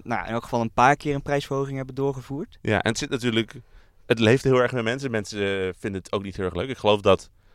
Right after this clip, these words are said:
Speaker 2: het artikel over de meest recente Netflix-prijsverhoging het allerbeste gelezen artikel in de afgelopen jaren op NuTech is geweest zelfs.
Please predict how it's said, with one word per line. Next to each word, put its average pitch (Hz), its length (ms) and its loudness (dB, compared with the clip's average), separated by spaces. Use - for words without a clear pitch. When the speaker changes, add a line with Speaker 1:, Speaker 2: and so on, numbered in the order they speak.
Speaker 2:
het - 140 -8
artikel 101 380 6
over 95 180 4
de 92 260 6
meest 95 200 2
recente 110 420 2
Netflix-prijsverhoging 92 880 -4
het 85 120 -8
allerbeste 98 1080 -2
gelezen 92 460 0
artikel 90 500 -6
in 92 100 -8
de 92 180 -2
afgelopen 95 420 0
jaren 85 340 2
op 85 140 -6
NuTech 92 300 -2
is 151 80 -6
geweest 143 280 -2
zelfs. 185 340 -4